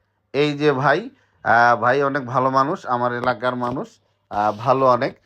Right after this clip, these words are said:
তো আমরা বসলাম যখন, অর্ডার দেওয়ার মতন পরিস্থিতি নাই, কেননা সবাই ব্যস্ত, ওয়েটাররাও অনেক ব্যস্ত।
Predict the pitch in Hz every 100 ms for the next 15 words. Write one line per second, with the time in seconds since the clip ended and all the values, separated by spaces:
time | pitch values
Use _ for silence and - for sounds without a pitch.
0 | _ _ _ - 147 156 160 165 160 _
1 | _ _ 120 156 156 175 180 180 175 180
2 | 190 196 - 120 131 151 165 143 151 160
3 | 160 156 156 165 156 156 143 - 156 151
4 | 156 123 135 175 196 _ _ _ - 135
5 | 143 151 - 160 175 180 147 143 139 -
6 | 165 156 131 135 151 156 156 156 123 120
7 | 151 135 120 143 139 - 160